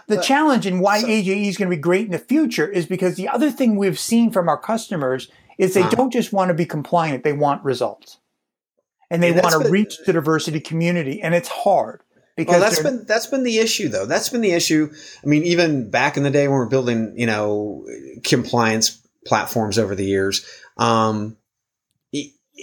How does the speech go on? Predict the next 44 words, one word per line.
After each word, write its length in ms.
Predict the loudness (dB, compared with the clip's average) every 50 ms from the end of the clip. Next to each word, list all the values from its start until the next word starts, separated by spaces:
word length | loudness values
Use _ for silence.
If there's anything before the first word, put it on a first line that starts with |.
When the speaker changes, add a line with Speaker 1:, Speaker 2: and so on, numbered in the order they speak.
| -4 0
Speaker 2:
it 80 | 2
was 140 | 2 2 2
all 160 | 2 2 2
about 260 | 2 2 0 0 -2
checking 300 | 0 0 0 0 0 0
a 60 | -2 0
damn 320 | 0 0 0 0 0 -2
box, 500 | -4 -6 -6 -6 -8 -10 -8 -6 -6 -2
right? 180 | 0 2 2 2
Speaker 1:
That's 120 | 0 -2
all. 340 | -4 -4 -2 -2 -2 -2 -2
Well, 200 | 0 0 0 2 2
look, 260 | 2 0 0 -4 -4
here, 260 | -2 0 0 0 0
let, 260 | 0 0 0 0 2 2
let 120 | 2 2
me 80 | 2 0
state 280 | 0 -2 -2 -2 0
this 160 | -2 -4 -4
simply. 360 | -4 -6 -6 -6 -8 -10 -8 -6
If 160 | -6 -4 0
you 160 | 2 2 2
wanted 320 | 2 2 0 0 0 0 -2
to 60 | -4
develop 340 | -2 0 2 2 2 0 -2 -4
a 20 |
tackle, 420 | -8 -6 -6 -6 -2 -2 -4 -4 -4
talent 360 | -2 -2 0 0 0 0 -2
acquisition 500 | -2 -2 -2 -2 -2 -2 -2 -4 -6 -6
model 380 | -6 -6 -8 -8 -10 -12 -14 _ _ _ _ _ _ _ _
that 100 | 2 2
Speaker 2:
Uh-huh. 120 | 4 4 4
Speaker 1:
absolutely 340 | 2 0 -4 -4 -2 -2 -2
guaranteed 580 | 0 0 0 0 0 -2 -4 -2 -2 -2 -2
that 60 | -4 -6
you 160 | -6 -4 -2
got 260 | -2 -2 -2 -2 -2
minimal 460 | -2 0 2 2 2 2 2 0 0
results, 560 | 0 0 0 2 2 0 0 -2 -6 -14 _ _ _ _ _ _ _ -6 -6 -4 -2
the 120 | 0 2 4
U 140 | 4 4 4
S 140 | 4 4 4
Speaker 2:
<laughs> 80 | 2 2
Speaker 1:
government 420 | 4 4 2 2 2 2 0 0